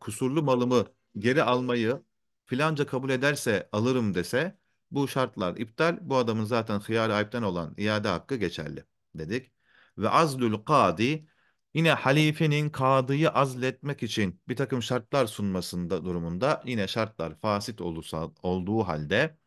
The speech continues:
e, azil geçerli olur diyoruz ve burada bu dersi noktalıyoruz. Bir sonraki dersimiz Kitab-ı Sarf, artık parayla para alım satımı. Ama bundan önce biz nafaka bahsinden bir ders çekip,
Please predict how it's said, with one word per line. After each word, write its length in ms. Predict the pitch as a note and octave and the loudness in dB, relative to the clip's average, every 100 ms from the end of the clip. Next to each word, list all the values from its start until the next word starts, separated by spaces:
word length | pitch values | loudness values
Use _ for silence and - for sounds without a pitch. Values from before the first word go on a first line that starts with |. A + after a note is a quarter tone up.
| _ - - _ _ | _ -20 -20 _ _
e, 220 | - E2+ E2+ | -8 -6 -2
azil 380 | A#2 G#2+ B2+ | -2 0 -2
geçerli 540 | A#2 G#2+ G#2+ G2+ A2+ A#2+ | -2 -2 0 -2 0 -2
olur 420 | G2+ G2+ B2 G#2+ | 0 0 0 0
diyoruz 380 | F2 G2 A#2+ F#2 | 0 0 -2 0
ve 280 | G2+ C3 - _ - | 0 0 -8 _ -8
burada 460 | A2+ E2 G2+ B2 _ _ _ _ _ | -4 -2 -2 -2 _ _ _ _ _
bu 180 | A2 G2 | -4 -2
dersi 260 | D#2+ - | -2 -2
noktalıyoruz. 600 | G2+ F#2+ G2+ G2 F#2 B2 A#2+ | -4 -2 -2 -2 -2 -2 -4
Bir 60 | |
sonraki 420 | A2 G2 F2 F2 | -4 -4 -4 -4
dersimiz 580 | E2+ D#2+ F#2 A#2+ D3+ - _ _ _ _ _ _ _ _ _ | -4 -4 -4 -6 -6 -12 _ _ _ _ _ _ _ _ _
Kitab-ı 360 | - A2 G#2 C3 | -2 2 2 0
Sarf, 420 | - F#2+ - - - | 2 2 2 -10 -8
artık 460 | F2+ D2+ A#2 A2 _ _ - _ - | -6 -4 -6 -8 _ _ -20 _ -2
parayla 360 | G#2 D#2 A2+ | -2 0 -2
para 300 | G2+ G2 G#2 | -2 -2 -2
alım 200 | F2 G#2 | -4 -4
satımı. 480 | G#2 E2+ E2 G2 D#3+ _ _ _ _ _ B2 | -4 -4 -4 -4 -6 _ _ _ _ _ -4
Ama 180 | A#2+ | -2
bundan 200 | B2 B2+ | 0 0
önce 240 | G#2+ G#2+ A#2 | 0 0 -2
biz 180 | A2+ - - | -4 -8 -4
nafaka 440 | G#2+ G#2+ A2 G#2+ | -2 -2 -2 0
bahsinden 640 | G2+ F#2 - F2 G2+ G#2+ - - - _ - | 0 0 -4 -2 -2 -2 -8 -20 -20 _ -6
bir 120 | G#2 | 0
ders 180 | G2 - | 0 0
çekip, 340 | E2+ - B2+ | -4 -6 -6